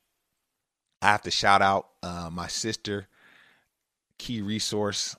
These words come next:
Um, she, she's been on our podcast. She just dropped her book. Uh, I don't have it with me. It's in the other room, but her book, Acres, just dropped. We're gonna have a link in the description. You guys go get that book. It's highlighting,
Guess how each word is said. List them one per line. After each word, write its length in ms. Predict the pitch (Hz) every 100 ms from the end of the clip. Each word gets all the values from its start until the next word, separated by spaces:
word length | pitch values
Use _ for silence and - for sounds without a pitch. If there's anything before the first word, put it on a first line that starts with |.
| _
Um, 360 | 80 82 82 80
she, 240 | - 82
she's 240 | - 98 87
been 160 | 98
on 120 | 95
our 100 | 92
podcast. 500 | - 95 92 - 92
She 140 | - 85
just 220 | 92 98
dropped 260 | 101 95 -
her 100 | 85
book. 400 | 82 104 - - - - _ -
Uh, 200 | 82 80
I 100 | 87
don't 280 | 80 107 107
have 180 | 107 98
it 100 | 90
with 260 | 107 -
me. 220 | 110 107
It's 260 | 104 85 -
in 100 | 95
the 100 | 85
other 180 | 92 90
room, 320 | 95 101 92
but 240 | 87 78 - - _ _ _ _ _ -
her 200 | 95 92
book, 320 | 87 101 - -
Acres, 400 | 104 - 104 95
just 260 | 98 92
dropped. 420 | - 98 95 - _ -
We're 160 | 85
gonna 180 | 85 85
have 200 | 80 87
a 40 | 82
link 260 | 90 98
in 60 | 92
the 80 | 85
description. 540 | 82 - 95 95 90 - -
You 100 | 92
guys 200 | 92 90
go 160 | 87 101
get 160 | 98 95
that 140 | 87
book. 200 | 92 -
It's 100 | 78
highlighting, 680 | - 104 98 95 90 87 85